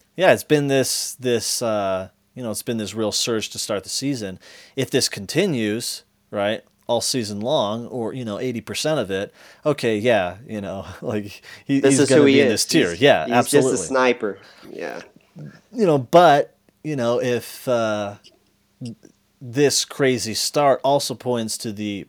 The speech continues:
Speaker 1: you know, possibility that, uh, you know, a cold stretch, you know, j-, just the exact opposite, you know, could be in store. And if it were, you know, he's probably,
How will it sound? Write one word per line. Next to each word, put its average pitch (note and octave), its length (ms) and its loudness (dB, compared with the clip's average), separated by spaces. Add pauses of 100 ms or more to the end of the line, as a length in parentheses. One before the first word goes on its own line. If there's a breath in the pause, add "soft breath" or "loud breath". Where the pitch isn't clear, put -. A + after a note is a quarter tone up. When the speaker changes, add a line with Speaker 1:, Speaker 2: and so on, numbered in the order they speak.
Speaker 1:
you B2 180 -10
know, G2+ 80 -8
possibility G#2 960 -4 (360 soft breath)
that, G2+ 360 -6
uh, G2 120 -6
you G2 160 -8
know, A2 180 -6
a A#2+ 140 -4
cold G#2+ 340 -8
stretch, - 720 -2 (360)
you G#2 80 -12
know, F#2+ 200 -10
j-, - 140 -16 (180)
just A#2 280 -4
the A2+ 80 -8
exact G2+ 360 -4
opposite, A2+ 540 0
you B2+ 120 -14
know, G2 120 -14
could B2 340 -2
be G#2 180 -6
in F2+ 140 -8
store. G2 500 -4 (320 soft breath)
And B2 140 0
if B2 160 -2
it A2+ 100 -6
were, A#2+ 460 2 (360 soft breath)
you D#3 140 -4
know, A#2+ 120 2
he's A2 140 -4
probably, B2+ 1120 2